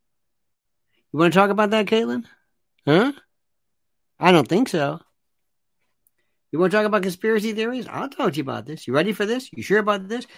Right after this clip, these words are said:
'Cause I know they gave you this to say. You don't know this. They give you, some researcher gave you this story. Well, here's one your researcher doesn't know. You wanna do that, Caitlin? Right now? Live?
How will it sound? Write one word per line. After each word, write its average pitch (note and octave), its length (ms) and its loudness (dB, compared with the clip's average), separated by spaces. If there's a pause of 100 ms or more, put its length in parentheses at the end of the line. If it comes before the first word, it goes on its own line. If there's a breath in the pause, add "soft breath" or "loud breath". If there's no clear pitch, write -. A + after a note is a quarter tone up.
(140)
'Cause E3 140 4
I G#3 160 6
know G#3+ 240 2
they F3+ 180 0
gave F3+ 320 2
you C#3+ 160 0
this A2 260 -10
to A#2 120 -10
say. D3 300 -6 (180)
You E3+ 280 8
don't A3+ 220 6
know A#2 260 2
this. A2 300 -8 (340)
They E3+ 340 6
give C3+ 240 4
you, G#2+ 100 -6
some G3 260 -4
researcher D#3+ 640 -2
gave A2 280 -10
you G#2+ 120 -10
this C#3+ 200 -10
story. - 320 -20 (460)
Well, C3 120 -6
here's C4+ 220 2
one G#3+ 260 0
your D#3 160 2
researcher B2 580 -4
doesn't F#2+ 400 -16
know. - 60 -20 (520 soft breath)
You C3 60 -2
wanna G3+ 200 8
do A#3+ 180 4
that, B3+ 220 4
Caitlin? C4 460 -2 (120)
Right G#3 240 6
now? B3+ 380 -2
Live? A#3 440 2